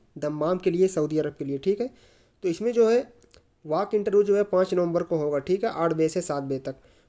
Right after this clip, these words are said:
तो इसमें रिक्वायरमेंट देख लेते हैं। इसमें हैवी ड्राइवर चाहिए, सऊदी वैलिड एक्सपायर्ड लाइसेंस होना चाहिए, हैवी इक्विपमेंट मैकेनिक चाहिए और पंप टेक्नीशियन चाहिए, हैवी इक्विपमेंट इलेक्ट्रीशियन चाहिए, इंडस्ट्रियल इलेक्ट्रीशियन चाहिए,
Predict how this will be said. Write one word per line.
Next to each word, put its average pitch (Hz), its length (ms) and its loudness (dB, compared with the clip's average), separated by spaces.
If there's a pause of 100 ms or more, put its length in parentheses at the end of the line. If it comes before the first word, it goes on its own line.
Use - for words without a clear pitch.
तो 180 60 -4
इसमें 208 200 2
रिक्वायरमेंट 220 420 2
देख 214 140 4
लेते 214 220 2
हैं। 208 40 6
इसमें 208 220 2
हैवी 165 280 2
ड्राइवर 170 320 4
चाहिए, 208 360 2 (380)
सऊदी 165 320 0
वैलिड 190 320 2
एक्सपायर्ड 165 400 0
लाइसेंस 165 320 -2
होना 156 180 0
चाहिए, 185 360 -2
हैवी 165 200 2
इक्विपमेंट 180 440 2
मैकेनिक 160 380 0
चाहिए 208 320 0 (400)
और 147 160 0
पंप 190 260 0
टेक्नीशियन 180 480 2
चाहिए, 214 400 2
हैवी 165 240 4
इक्विपमेंट 175 480 4
इलेक्ट्रीशियन 165 460 0
चाहिए, 196 240 2
इंडस्ट्रियल 175 840 0
इलेक्ट्रीशियन 185 500 0
चाहिए, 196 400 2